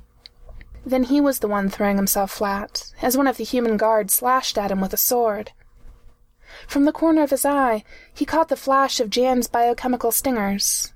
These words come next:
but he didn't dare turn to look. He had enough to do trying to keep himself in one piece. He kicked the guard's feet out from under him, missing the extra reach he normally had in fights desperately, and rose to one knee,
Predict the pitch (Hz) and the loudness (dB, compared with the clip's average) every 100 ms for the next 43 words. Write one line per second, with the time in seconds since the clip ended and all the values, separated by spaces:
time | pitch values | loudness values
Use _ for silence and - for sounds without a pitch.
0 | - 240 262 285 262 226 240 233 208 - | -4 -2 0 0 0 0 0 0 0 -2
1 | 220 208 220 220 214 - - - - _ | -2 0 0 0 -4 -10 -20 -20 -20 _
2 | _ _ - 285 277 269 277 - 220 247 | _ _ -4 0 2 2 2 0 0 2
3 | 233 - 233 214 - 220 208 202 226 208 | 0 0 -2 -2 -4 -4 -2 0 0 -2
4 | - 202 208 202 247 226 214 - - - | -2 -2 0 -2 -2 -2 -4 -8 -8 -10
5 | - _ _ - - - - - 311 294 | -20 _ _ -20 -20 -14 -14 -4 -4 -2
6 | 320 - 294 269 262 233 - 285 262 - | -4 -4 -2 0 2 0 -2 -2 -2 0
7 | 208 - 226 233 226 202 208 214 - - | -2 -2 -2 0 0 0 -2 -4 -8 -20
8 | - - 247 277 254 220 214 226 - 226 | -16 -2 0 2 2 2 2 0 0 0
9 | 214 226 - 220 226 226 196 202 233 233 | 0 -2 -2 0 2 2 -2 0 0 0
10 | 196 - 208 - - 254 247 - - 214 | -2 -2 -2 -2 -2 -2 -2 -4 -2 -2
11 | 202 - - - - - 240 254 294 262 | -4 -8 -20 -20 -20 -6 0 4 2 2
12 | 220 220 214 233 226 202 214 | -2 0 2 2 2 -2 -8